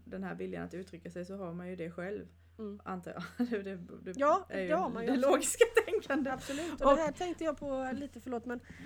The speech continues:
Speaker 1: Mm.
Speaker 2: när vi hade P T S D-helgen med ettorna,
Speaker 1: Mm.
Speaker 2: eh, eh, och hästarna valde ämnen,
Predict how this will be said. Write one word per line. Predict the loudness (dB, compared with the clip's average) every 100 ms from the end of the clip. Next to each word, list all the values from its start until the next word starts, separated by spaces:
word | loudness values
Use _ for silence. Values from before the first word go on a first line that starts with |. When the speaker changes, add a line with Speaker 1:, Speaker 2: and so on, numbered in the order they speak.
| -2
Speaker 1:
Mm. | 0 2
Speaker 2:
när | 2
vi | 2
hade | 0 0 -2 0 0 0 -2 -4
P | -4
T | -4
S | -6 -4
D-helgen | -2 -2 -4 -4 -4
med | -6 -6
ettorna, | -10 -10 -6 -6 -10 -12
Speaker 1:
Mm. | -12 -12 -18 -20 -20 -20 -12
Speaker 2:
eh, | -6 -6 -6 -10 -8 -6
eh, |
och | -4 -4
hästarna | -4 -6 -8 -6
valde | -4 -4 -4
ämnen, | -6 -6 -6 -6